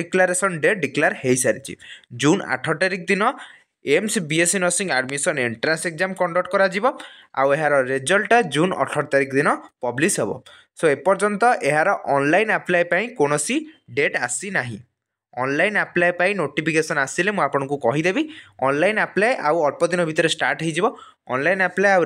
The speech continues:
ରେଜିଷ୍ଟ୍ରେସନ୍ ଷ୍ଟାର୍ଟ ହେଇଗଲେ ମୁଁ ଆପଣଙ୍କୁ କହିଦେବି କେମିତି ଆପଣ ଅନଲାଇନ୍ ଆପ୍ଲାଏ କରିବେ, ଆଉ ଆପ୍ଲାଏ ପାଇଁ ଆପଣଙ୍କର କ'ଣ ସବୁ ଗାଇଡଲାଇନ୍ ରହିଛି, ରେଜିଷ୍ଟ୍ରେସନ୍ କେମିତି କରିବେ, କୋଶ୍ଚିନ୍ ପାଟର୍ନ କ'ଣ ରହିବ, ସେ ରିଗାର୍ଡିଂ ନୋଟିଫିକେସନ୍ ଆସିଲେ ମୁଁ ଆପଣଙ୍କୁ କହିଦେବି।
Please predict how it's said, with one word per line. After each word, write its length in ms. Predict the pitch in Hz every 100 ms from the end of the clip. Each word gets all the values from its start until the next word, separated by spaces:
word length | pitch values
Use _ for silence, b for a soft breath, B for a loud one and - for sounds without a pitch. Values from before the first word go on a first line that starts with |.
| 131
ରେଜିଷ୍ଟ୍ରେସନ୍ 460 | 135 165 160 175 156
ଷ୍ଟାର୍ଟ 220 | 143 139
ହେଇଗଲେ 220 | 151 175 202
ମୁଁ 60 | 151
ଆପଣଙ୍କୁ 280 | 143 143 139
କହିଦେବି 300 | 131 131 165 -
କେମିତି 260 | 151 147 151
ଆପଣ 120 | 139 143
ଅନଲାଇନ୍ 260 | 127 135 156
ଆପ୍ଲାଏ 200 | 160 175 180
କରିବେ, 220 | 185 208 302 B B 131
ଆଉ 80 | 143
ଆପ୍ଲାଏ 240 | 139 170 175 180
ପାଇଁ 120 | 262 330 B B 143
ଆପଣଙ୍କର 360 | 151 160 170 180
କ'ଣ 120 | 175 165
ସବୁ 140 | 175 165
ଗାଇଡଲାଇନ୍ 360 | 147 143 165 175 160
ରହିଛି, 280 | 175 170 214 147
ରେଜିଷ୍ଟ୍ରେସନ୍ 540 | 120 143 160 147 165 160
କେମିତି 220 | 165 170
କରିବେ, 220 | 175 180 202 202
କୋଶ୍ଚିନ୍ 320 | 127 - 160
ପାଟର୍ନ 260 | 170 165 175
କ'ଣ 100 | 165 160
ରହିବ, 160 | 160 170 269 B -
ସେ 80 | - 196
ରିଗାର୍ଡିଂ 300 | 208 180 220 226
ନୋଟିଫିକେସନ୍ 600 | 143 180 180 180 180 220 156
ଆସିଲେ 240 | - 208 233
ମୁଁ 60 | 143
ଆପଣଙ୍କୁ 240 | 143 151 208
କହିଦେବି। 280 | 147 113 110